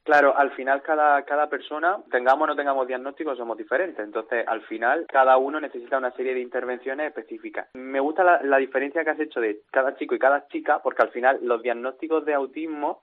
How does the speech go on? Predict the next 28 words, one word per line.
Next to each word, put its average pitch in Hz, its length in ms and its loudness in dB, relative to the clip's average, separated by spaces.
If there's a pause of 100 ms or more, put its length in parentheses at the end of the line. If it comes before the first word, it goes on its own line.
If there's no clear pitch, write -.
(120)
son 147 320 -4
muy 151 140 0
diferentes 143 440 0
también 127 480 -6
en 107 180 -10
chicos 117 380 -2
y 117 80 -4
en 110 160 -10
chicas. 127 360 0
En 107 120 -12
chicas 143 260 -4
cuesta 147 260 -4
mucho 127 280 -6
más 127 160 2
la 147 100 0
detección 113 540 -4
del 107 140 -8
mismo. 107 480 -12
Entonces, 117 540 -6 (320)
a 123 120 6
nivel 127 420 -2
de 151 340 0
especificación 127 1080 -6
de 104 160 -4
servicio 113 480 -4
ante 127 200 -4
las 123 220 -2
chicas, 139 340 -4